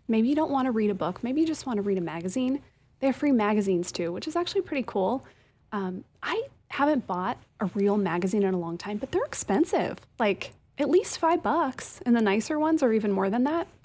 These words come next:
So you can get free magazines on Amazon. Uh, if you search magazines, you'll get a whole big list of them.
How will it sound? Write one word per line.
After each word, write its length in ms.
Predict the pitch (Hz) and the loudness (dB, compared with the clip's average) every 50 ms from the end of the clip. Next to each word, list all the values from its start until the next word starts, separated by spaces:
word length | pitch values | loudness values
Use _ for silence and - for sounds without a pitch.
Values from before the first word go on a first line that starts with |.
| - - - _ _ _ _ - | -20 -20 -20 _ _ _ _ -2
So 100 | - 247 | 2 4
you 20 | |
can 60 | 233 | 4
get 140 | 240 277 - | 4 4 2
free 200 | - - 294 311 | 0 2 4 6
magazines 720 | 302 285 247 233 233 226 247 247 269 294 349 - - - _ - | 6 6 6 4 4 4 2 2 2 2 0 -2 -4 -16 _ -2
on 160 | - 233 214 | 0 2 4
Amazon. 500 | 208 208 208 196 196 196 190 190 202 233 - - - - - _ _ - | 4 4 4 2 2 2 2 2 2 0 -2 -6 -20 -20 -20 _ _ -8
Uh, 160 | 190 185 175 | -6 -6 -2
if 140 | - - - | -2 -2 2
you 80 | - 220 | 2 0
search 300 | - - 233 220 - - | 2 2 0 0 0 -2
magazines, 580 | 190 165 180 185 185 202 202 196 202 214 - | -2 0 0 0 0 2 2 2 2 2 0
you'll 120 | 202 190 170 | 0 -2 0
get 240 | 170 - 180 180 - - - _ - | 0 -2 -2 -4 -4 -6 -12 _ -8
a 60 | 196 | -6
whole 160 | 165 202 196 | -4 -2 -4
big 200 | 175 180 180 180 - | -2 -2 -4 -4 -4
list 240 | 160 170 - - 220 | -6 -6 -6 -6 -6
of 60 | 208 | -2
them. 280 | 208 214 214 233 247 | -2 0 0 0 0